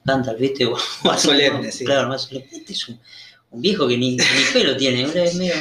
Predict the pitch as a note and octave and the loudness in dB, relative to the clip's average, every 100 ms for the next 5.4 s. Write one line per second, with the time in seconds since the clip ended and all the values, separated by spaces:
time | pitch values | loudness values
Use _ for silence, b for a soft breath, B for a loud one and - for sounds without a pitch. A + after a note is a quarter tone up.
0 | - - B B E3+ G#3+ G#3 D#3 B2+ A2+ | -6 -16 B B -4 0 2 2 2 2
1 | G#2 G#2+ - _ - C3+ D3+ C#3+ C3 B2 | -2 -6 -16 _ -10 0 2 2 0 0
2 | C#3+ B2+ - - - - - B2 - _ | 2 2 -2 -10 -16 -18 -16 -16 -20 _
3 | _ _ _ _ - F3 D#3 C3 C#3 E3+ | _ _ _ _ 0 2 4 4 2 0
4 | - F#3 E3+ C3+ D3 C#3 C3 - - E3+ | 0 2 2 0 -2 -4 -8 -12 -8 -6
5 | D#3+ D3+ F3+ D3+ | -4 -4 -4 -4